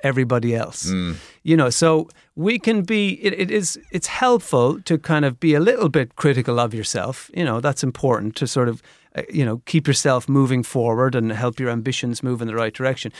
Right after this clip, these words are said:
Speaker 1: But once it starts to, you know, bleed out into everyone and everything around you,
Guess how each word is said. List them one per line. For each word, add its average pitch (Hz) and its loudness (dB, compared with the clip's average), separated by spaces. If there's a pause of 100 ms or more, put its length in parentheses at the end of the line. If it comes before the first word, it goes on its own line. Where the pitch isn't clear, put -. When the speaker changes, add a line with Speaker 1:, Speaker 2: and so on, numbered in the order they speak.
(180)
Speaker 1:
But 175 2
once 240 2
it 226 -6
starts 185 0
to, 156 -2
you 165 2
know, 127 4
bleed 151 2
out 147 2
into 135 2
everyone 147 2
and 139 2
everything 135 0
around 131 0
you, 120 -2